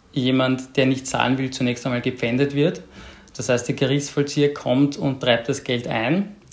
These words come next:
Allerdings jedenfalls nur bis zu einem Existenzminimum. Also das, was man zum Leben braucht, muss dem Menschen jedenfalls erhalten bleiben.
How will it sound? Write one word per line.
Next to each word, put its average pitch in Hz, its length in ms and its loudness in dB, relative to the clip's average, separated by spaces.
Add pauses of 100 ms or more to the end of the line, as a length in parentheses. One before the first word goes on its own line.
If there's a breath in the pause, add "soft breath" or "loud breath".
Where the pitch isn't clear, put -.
Allerdings 143 400 6
jedenfalls 135 500 4
nur 139 100 2
bis 139 180 -6
zu - 100 -2
einem 127 160 0
Existenzminimum. 110 1080 -2 (520 loud breath)
Also 113 200 -2
das, 113 300 4
was 127 120 -4
man 127 120 2
zum 131 160 0
Leben 123 360 0
braucht, 107 600 4 (280 soft breath)
muss 135 320 0
dem 131 180 2
Menschen 127 760 0 (200)
jedenfalls 127 460 2
erhalten 120 380 2
bleiben. 143 420 4